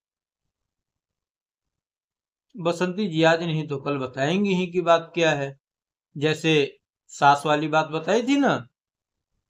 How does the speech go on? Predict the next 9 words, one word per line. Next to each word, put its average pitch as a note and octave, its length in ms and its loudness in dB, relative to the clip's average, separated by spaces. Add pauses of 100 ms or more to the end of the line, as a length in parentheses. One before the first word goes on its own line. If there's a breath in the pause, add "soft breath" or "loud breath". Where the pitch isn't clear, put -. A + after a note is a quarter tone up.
(960)
कि F3 80 0
हम E3+ 200 2
करते E3+ 400 2
हैं E3 160 0
तो D#3 220 -4
कभी-कभी D#3 540 -2
बोल E3 280 -4
देते F#3+ 280 -2
थे, D#3+ 280 -14